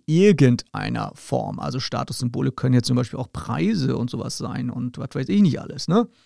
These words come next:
Also echte Kundenbeziehung,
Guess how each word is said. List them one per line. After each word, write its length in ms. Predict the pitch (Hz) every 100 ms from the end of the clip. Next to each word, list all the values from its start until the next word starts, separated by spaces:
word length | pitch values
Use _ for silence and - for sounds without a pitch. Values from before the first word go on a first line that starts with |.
| _ - - - - -
Also 400 | 160 208 196 185 -
echte 420 | 233 - - 196
Kundenbeziehung, 920 | 208 220 208 190 - 196 196 190 190